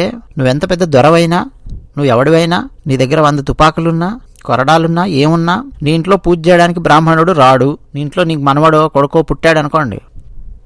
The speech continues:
వాడికి బారసాల కానీ ఏది కానీ ఒక బ్రాహ్మణుడు రాడు. పుట్టెంటుకలు తీయడానికి ఒక బార్బర్ రాడు. పని చేయడానికి పనివాళ్ళు రారు. కొట్టి పనివాళ్ళని తీసుకొని వచ్చావు అనుకో, వాడు ఏదో చేసినట్టు చేస్తాడు,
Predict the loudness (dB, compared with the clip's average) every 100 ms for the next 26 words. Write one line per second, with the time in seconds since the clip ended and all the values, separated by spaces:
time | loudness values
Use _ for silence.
0 | -12 -12 -4 -2 -2 0 2 2 0 -2
1 | 0 -2 0 0 0 -2 0 2 2 2
2 | 0 2 2 2 0 -2 -8 -10 -2 -2
3 | 0 -2 0 0 0 -2 -4 -6 -8 -10
4 | -6 0 2 2 0 0 2 4 4 2
5 | 0 -4 -6 -4 0 2 2 0 -2 0
6 | 2 2 2 4 4 4 2 0 -4 -8
7 | -4 -2 2 2 2 2 2 2 -2 -4
8 | -2 -2 2 2 2 0 -2 -2 -10 -8
9 | -4 -2 0 0 -2 -2 -2 -2 -2 -2